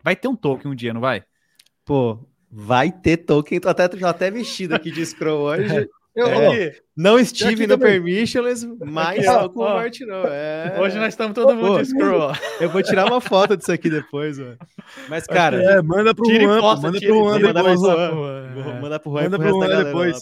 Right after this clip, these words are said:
Speaker 2: pô. É, total, falei com ele que eu ia usar a camiseta, mas, pô, nem se combinasse acertava isso aqui, velho. Mas, cara,
Speaker 3: <laughs> É.
Speaker 2: vai, assim, o, o, a, acho que o token é inerente, é uma questão de descentralização da, do sequenciador, do protocolo ali.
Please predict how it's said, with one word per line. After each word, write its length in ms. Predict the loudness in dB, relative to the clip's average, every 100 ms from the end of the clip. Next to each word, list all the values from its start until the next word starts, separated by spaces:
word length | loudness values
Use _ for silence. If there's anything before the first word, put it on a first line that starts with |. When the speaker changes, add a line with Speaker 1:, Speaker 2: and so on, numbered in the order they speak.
| -14
Speaker 2:
pô. 160 | -20 _ _ _ _ _ _
É, 120 | -16 -8
total, 420 | -8 -2 -2 0
falei 220 | -2 -4
com 100 | -4
ele 80 | -4
que 100 | 2
eu 60 | 2
ia 80 |
usar 140 | 2 0
a 20 |
camiseta, 540 | 0 -2 -2 -2 -4
mas, 180 | -6 -6
pô, 160 | -6 -6
nem 160 | -6
se 100 | -8
combinasse 520 | -6 -6 -6 -4 -6 -6
acertava 420 | -8 -6 -10 -10
isso 140 | -16
aqui, 240 | -16 -16 -18
velho. 180 | -18 -18 -20 _ _
Mas, 400 | -12 -8 -6 -8
cara, 280 | 0 0 0
Speaker 3:
<laughs> 280 | -2 -2 -2
É. 20 |
Speaker 2:
vai, 560 | 0 0 0 -6 -10 -14
assim, 240 | -18 -16 -14
o, 60 | -14
o, 100 | -18 -16 -14
a, 220 | -14 -14
acho 140 | -16 -18
que 60 |
o 40 | -10
token 240 | -8 -6
é 80 | -6
inerente, 480 | -4 -4 -4 -8 -14
é 20 |
uma 120 | -12
questão 440 | -12 -12 -12 -10
de 120 | -12 -16
descentralização 1000 | -16 -14 -12 -10 -10 -10 -12 -10 -10 -10
da, 540 | -8 -8 -6 -8 -8
do 100 | -12
sequenciador, 680 | -18 -18 -16 -16 -14 -12 -12
do 60 | -14
protocolo 680 | -18 -18 -18 -12 -10 -8
ali. 320 | -10 -10 -14